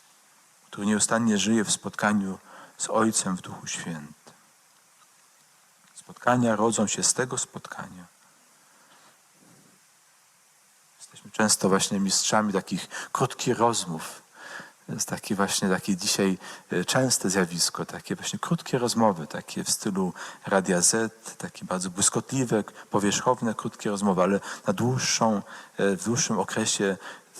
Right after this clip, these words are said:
te krótkie rozmowy tracą swoje znaczenie i blask.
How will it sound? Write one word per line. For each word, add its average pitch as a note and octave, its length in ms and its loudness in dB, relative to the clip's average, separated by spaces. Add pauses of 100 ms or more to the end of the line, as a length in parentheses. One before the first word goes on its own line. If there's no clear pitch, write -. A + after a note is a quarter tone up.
te F#2 280 2
krótkie - 360 -4
rozmowy F#2 520 0
tracą B2 540 -4
swoje - 360 -4
znaczenie A#2+ 520 0
i E2+ 60 0
blask. F#2+ 680 -4